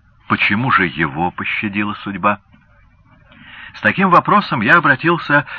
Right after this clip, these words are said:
к своему тестю за общим завтраком. «Папка бы тоже погиб, если б не я», —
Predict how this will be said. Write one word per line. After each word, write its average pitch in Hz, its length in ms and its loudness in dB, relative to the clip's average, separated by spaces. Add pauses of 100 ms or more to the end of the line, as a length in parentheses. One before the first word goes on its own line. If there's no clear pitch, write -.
(120)
к - 80 -14
своему 107 380 2
тестю 135 680 -2 (160)
за 85 180 -2
общим 101 380 0
завтраком. 80 640 -4 (1400)
«Папка 101 420 2
бы 101 120 -2
тоже 95 300 -2
погиб, 104 480 -2 (840)
если 90 360 -2
б - 80 -16
не 101 160 4
я», — 80 260 4